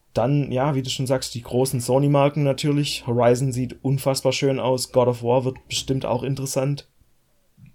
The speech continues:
Ähm, und bei der Xbox, ja, da bin ich eigentlich richtig froh, <laughs> dass da jetzt halt endlich mal was, ähm, ansteht, was nicht Halo oder Gears oder Forza ist.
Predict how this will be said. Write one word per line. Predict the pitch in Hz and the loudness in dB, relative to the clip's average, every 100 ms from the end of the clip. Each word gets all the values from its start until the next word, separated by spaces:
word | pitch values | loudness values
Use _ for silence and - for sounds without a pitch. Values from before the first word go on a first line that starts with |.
| _ - | _ -2
Ähm, | 120 113 110 110 _ _ _ _ _ _ _ _ _ _ _ _ _ _ _ | 0 0 -2 -8 _ _ _ _ _ _ _ _ _ _ _ _ _ _ _
und | 131 123 | 0 4
bei | 127 | 4
der | 120 | 4
Xbox, | 143 - 180 175 - - - _ _ _ _ _ _ | 0 2 2 2 -8 -8 -12 _ _ _ _ _ _
ja, | 131 135 | 0 2
da | |
bin | 127 147 | 4 2
ich | 143 - | 0 -2
eigentlich | 139 135 127 | -2 -2 -2
richtig | 135 - 139 - | -4 -2 -6 -2
froh, | 151 | 0
<laughs> | |
dass | 165 131 - | 2 0 -2
da | 139 | 2
jetzt | 135 131 - 180 | 2 2 0 0
halt | 135 - _ _ _ _ _ _ - | 0 -2 _ _ _ _ _ _ -4
endlich | 135 135 - | -4 -2 2
mal | 131 | 2
was, | 123 139 - - _ _ _ _ | 2 -2 -4 -8 _ _ _ _
ähm, | 123 127 | -2 -2
ansteht, | - 131 143 143 131 | -2 -2 0 0 0
was | 120 117 | -2 0
nicht | 139 143 - - | 0 -2 -10 -4
Halo | 127 143 139 139 | 2 4 4 4
oder | - 127 123 | 2 0 -2
Gears | 131 143 143 143 - | 2 2 2 0 -6
oder | - 135 127 120 | -4 2 2 2
Forza | - 143 147 - 120 | 0 0 2 2 2
ist. | - 127 - - | 2 -4 -8 -16